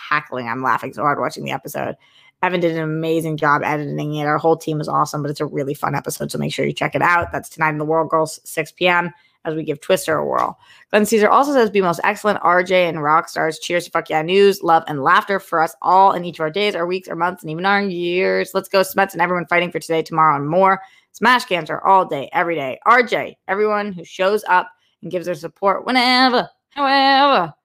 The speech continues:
they can when it gets tough, even if by yourself, you're not alone. Everyone who's battling, keep on fighting. You're a winner. You're kind. You're smart. You're unique. Showing up for people who need it and want it makes you dope as fuck.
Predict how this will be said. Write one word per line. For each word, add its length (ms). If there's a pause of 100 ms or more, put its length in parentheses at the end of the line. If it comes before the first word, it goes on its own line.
(120)
they 100
can 360
when 100
it 40
gets 140
tough, 220
even 180
if 120
by 120
yourself, 320
you're 80
not 140
alone. 240
Everyone 240
who's 140
battling, 240
keep 160
on 160
fighting. 260
You're 140
a 40
winner. 280
You're 180
kind. 340
You're 140
smart. 340
You're 140
unique. 460 (320)
Showing 260
up 140
for 80
people 300
who 160
need 260
it 180
and 220
want 260
it 200
makes 260
you 80
dope 340
as 140
fuck. 300